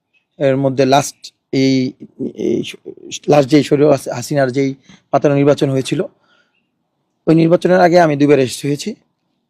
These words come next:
দুইবারই ঢাকা থেকে। একবার আমাদের বর্তমান যে ফার্স্ট জয়েন্ট সেক্রেটারি শ্যামল মালুম, তারপরে সাবেক ছাত্রদল প্রেসিডেন্ট শ্রাবণ ভাই, ওনাদের সামনে থেকে আমাকে নারায়ণগঞ্জ জেলা, নারায়ণগঞ্জে যেই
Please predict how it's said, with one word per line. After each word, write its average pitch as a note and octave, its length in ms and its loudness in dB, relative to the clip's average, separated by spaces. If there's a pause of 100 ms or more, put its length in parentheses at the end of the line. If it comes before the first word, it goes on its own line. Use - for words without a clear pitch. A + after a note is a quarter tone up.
(160)
দুইবারই D3+ 300 4
ঢাকা C3 200 2
থেকে। D#3+ 220 -4 (140)
একবার C#3 840 4
আমাদের C3+ 440 -2
বর্তমান C3+ 720 -2
যে C3 120 2 (380)
ফার্স্ট C3 200 -2
জয়েন্ট C3+ 160 -2
সেক্রেটারি C3+ 320 -2
শ্যামল C3 220 0
মালুম, C3+ 260 -2 (1040)
তারপরে B2+ 320 2
সাবেক C3+ 300 0
ছাত্রদল C#3+ 320 -2
প্রেসিডেন্ট C3+ 360 -2
শ্রাবণ C3+ 320 2
ভাই, C3 160 2 (500)
ওনাদের C#3 240 0
সামনে C3+ 260 0
থেকে C3+ 200 -2
আমাকে C3 320 2 (440)
নারায়ণগঞ্জ C3 520 0
জেলা, C3 220 6 (640)
নারায়ণগঞ্জে C3 540 0
যেই C3+ 280 2